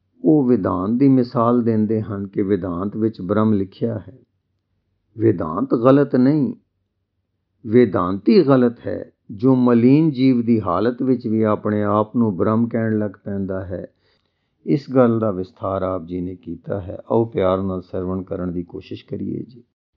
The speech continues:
"ਸਿਮਰ ਸਿਮਰ ਸਿਮਰ ਗੁਰ ਆਪਣਾ, ਸੋਇਆ ਮਨ ਜਾਗਾਈ। ਜਦ ਤੱਕ ਮਨ ਜਾਗੇ ਨਾ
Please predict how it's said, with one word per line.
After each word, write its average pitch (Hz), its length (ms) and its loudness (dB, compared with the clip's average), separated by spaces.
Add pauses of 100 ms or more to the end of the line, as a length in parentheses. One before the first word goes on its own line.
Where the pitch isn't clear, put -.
(400)
"ਸਿਮਰ 170 600 2
ਸਿਮਰ 139 520 2
ਸਿਮਰ 143 460 2
ਗੁਰ 123 360 0
ਆਪਣਾ, 113 720 0 (200)
ਸੋਇਆ 135 640 2
ਮਨ 104 320 0
ਜਾਗਾਈ। 87 500 -10 (1200)
ਜਦ 165 360 4
ਤੱਕ 151 340 -2
ਮਨ 120 300 4
ਜਾਗੇ 117 480 0
ਨਾ 110 380 -2